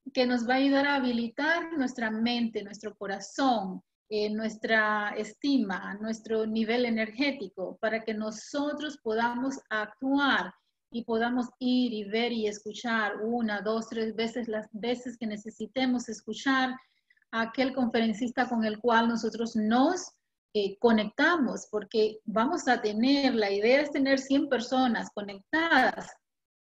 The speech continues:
y cada grupo de personas se va a conectar con diferentes conferencistas. Al terminar la, la cumbre, cada una de esas personas que se inscribieron van a recibir nuevamente estos videoclips para que ellos puedan luego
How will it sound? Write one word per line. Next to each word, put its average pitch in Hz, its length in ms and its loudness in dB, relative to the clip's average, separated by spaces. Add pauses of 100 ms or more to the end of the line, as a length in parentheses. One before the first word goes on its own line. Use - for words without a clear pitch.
(500)
y 202 100 -6
cada 285 560 2 (240)
grupo 254 340 2
de 233 120 0
personas 254 420 0
se 226 80 -4
va 226 120 0
a 233 40 -6
conectar 240 460 -2
con 240 100 0
diferentes 226 500 -4
conferencistas. 214 960 -2 (480)
Al 240 160 2
terminar 240 540 6
la, 285 300 4
la 233 260 0
cumbre, 285 560 4 (180)
cada 269 340 6
una 277 360 4
de 233 280 0
esas 277 220 -4
personas 247 400 0
que 226 120 -2
se 226 100 -6
inscribieron 247 720 0
van 233 180 4
a 247 80 2
recibir 247 560 0
nuevamente 240 600 2
estos 226 260 -2
videoclips 226 520 -2
para 220 240 2
que 240 160 0
ellos 247 360 0
puedan 220 420 0
luego 208 340 -2